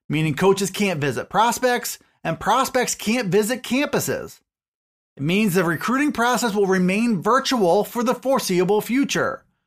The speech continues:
which hasn't been the worst thing for Penn State in the twenty twenty-one cycle.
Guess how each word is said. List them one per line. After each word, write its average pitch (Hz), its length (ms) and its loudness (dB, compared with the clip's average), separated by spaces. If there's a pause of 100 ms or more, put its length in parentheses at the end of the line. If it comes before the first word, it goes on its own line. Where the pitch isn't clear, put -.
(340)
which 156 180 -2
hasn't 233 320 2
been 240 140 2
the 226 80 2
worst 214 400 2
thing 226 180 0
for 202 140 0
Penn 190 220 0
State 185 220 2
in 170 120 0
the 143 40 -2
twenty 160 300 -2
twenty-one 139 460 0
cycle. 165 600 0